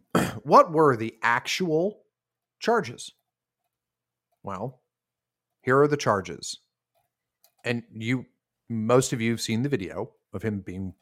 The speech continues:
led around by police, but here's what he was charged with. He got forty-one months in prison for this. Civil disorder, obstruction of an official proceeding, entering and remaining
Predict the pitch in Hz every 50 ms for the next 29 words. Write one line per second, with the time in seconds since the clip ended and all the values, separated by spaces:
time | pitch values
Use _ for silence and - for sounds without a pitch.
0 | _ _ - 95 95 92 95 104 104 107 117 120 127 135 135 - 160 196 208 170
1 | 139 - - - _ _ _ _ - 156 139 165 175 180 - 196 190 190 196 185
2 | - - 196 190 196 185 - - 110 95 - 110 110 110 - - - 160 180 180
3 | 185 185 185 175 160 156 160 160 - - 170 143 170 185 180 - 131 104 - 87
4 | 67 - - - - - _ _ _ - - - - - - - - - - -
5 | _ - - - 196 208 208 254 262 220 247 202 - 220 226 247 226 147 98 -
6 | - _ _ _ _ _ - 135 131 - - - - 120 113 113 - - 127 127
7 | 123 117 135 139 131 - - 131 - - 147 - - 156 - - 180 190 170 127
8 | 85 80 - _ _ _ _ - 139 180 214 - 202 180 147 131 139 160 - -
9 | - 151 175 226 285 320 254 214 208 196 175 185 220 262 247 170 117 98 90